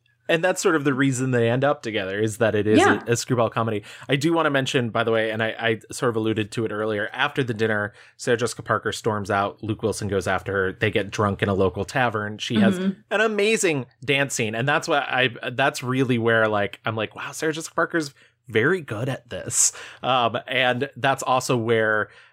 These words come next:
Speaker 1: as, uh, Dermot Mulroney and Claire Danes are off to look for her, you know, they start to fall in love with each other. This is where that montage comes in of what everybody's, um,
Speaker 2: Yeah.
Speaker 1: doing that night. And,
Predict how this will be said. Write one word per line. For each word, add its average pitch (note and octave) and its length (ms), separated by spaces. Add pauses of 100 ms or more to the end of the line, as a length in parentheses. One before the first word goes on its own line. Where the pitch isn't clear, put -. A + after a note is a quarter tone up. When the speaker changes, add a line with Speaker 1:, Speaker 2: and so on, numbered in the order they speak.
Speaker 1:
as, A2+ 380 (100)
uh, G#2+ 240
Dermot A2+ 340
Mulroney G#2+ 680
and G#2 180
Claire G#2 240
Danes G2+ 300
are G#2 160 (200)
off A2 300
to - 100
look G2+ 280
for G2+ 240
her, F#2+ 420 (520)
you C3+ 360
know, G#2+ 120
they G#2 300
start G2+ 400
to G2+ 80
fall F#2 260
in F2+ 80
love F2+ 120
with F#2+ 100
each F2+ 120
other. G2 180
This D3 160
is C#3 80
where C3+ 120
that A2+ 160
montage G2 680
comes F#2 240
in F#2+ 120
of F2+ 140
what G2 100
everybody's, G2 600 (380)
um, F2+ 200
Speaker 2:
Yeah. - 200 (260)
Speaker 1:
doing F#2+ 300
that F#2 200
night. F#2+ 300 (440)
And, G2+ 580